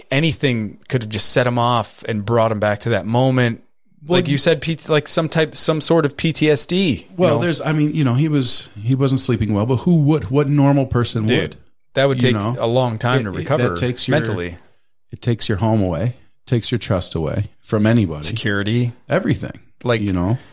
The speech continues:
Speaker 1: how almost, like, I don't wanna say it humbled you. That's, that's different. You get your ass kicked. There's levels to stuff where you think you're the baddest dude, and then there's a guy that's badder.
Speaker 2: Yeah.
Speaker 1: It just, that's how it is. But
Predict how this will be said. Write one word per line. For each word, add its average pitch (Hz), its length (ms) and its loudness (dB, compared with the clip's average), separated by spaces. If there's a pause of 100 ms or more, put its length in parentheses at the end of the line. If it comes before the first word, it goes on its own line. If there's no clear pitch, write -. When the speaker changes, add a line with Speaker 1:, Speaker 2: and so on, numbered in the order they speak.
(180)
Speaker 1:
how 127 480 0 (300)
almost, 185 340 2 (240)
like, 131 240 -2 (240)
I 135 120 0
don't 180 100 4
wanna 127 160 4
say 104 220 -2
it 107 240 -4
humbled 139 420 0
you. 92 280 -6 (320)
That's, 143 240 -2
that's 143 340 -2
different. 131 300 -2
You 165 60 0
get 190 180 0
your 151 120 4
ass 170 240 0
kicked. 170 260 -2 (220)
There's 160 240 0
levels 143 400 2
to 151 100 -4
stuff 147 480 -2 (600)
where 131 140 4
you 127 240 0
think 127 220 -2
you're 131 120 2
the 123 60 0
baddest 113 400 0
dude, 120 160 0
and 117 100 0
then 113 120 0
there's 110 160 -2
a - 20 -4
guy 104 160 0
that's 101 160 -2
badder. 82 460 -2
Speaker 2:
Yeah. 185 180 0
Speaker 1:
It 127 80 -6
just, 143 300 -2
that's 143 260 -2
how 117 280 -2
it 95 60 -8
is. 80 280 -10 (800)
But 120 360 0